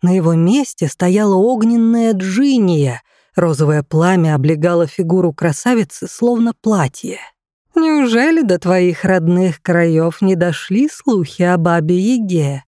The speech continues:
продолжила джинния. Эльф судорожно кивнул и уставился туда, где, браво выставив вперед крыльцо, парадным шагом маршировала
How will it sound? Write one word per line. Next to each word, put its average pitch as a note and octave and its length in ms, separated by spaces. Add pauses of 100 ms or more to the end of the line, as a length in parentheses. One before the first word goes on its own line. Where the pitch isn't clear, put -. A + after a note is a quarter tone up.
(160)
продолжила D3+ 720
джинния. E3 680 (560)
Эльф B3+ 260
судорожно C4 640
кивнул A#3+ 640 (380)
и F#3 80
уставился E3 800
туда, E3+ 400
где, D#3+ 260
браво E3+ 380
выставив D#3+ 560
вперед E3 420
крыльцо, D#3+ 720 (340)
парадным E3+ 560
шагом A#3+ 520
маршировала A3 800